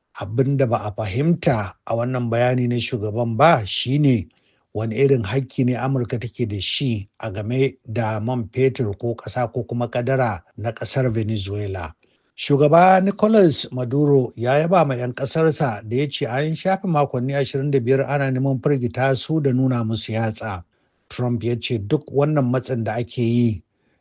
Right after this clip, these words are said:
na neman hana safarar muggan ƙwayoyi zuwa Amurka ne, to amma kuma shugabar ma'aikatarsa Suzy Wiles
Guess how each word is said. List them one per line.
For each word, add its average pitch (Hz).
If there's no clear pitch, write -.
na 117
neman 127
hana 123
safarar 139
muggan 131
ƙwayoyi 135
zuwa 131
Amurka 113
ne, 104
to 110
amma 104
kuma 135
shugabar 117
ma'aikatarsa 131
Suzy 143
Wiles 113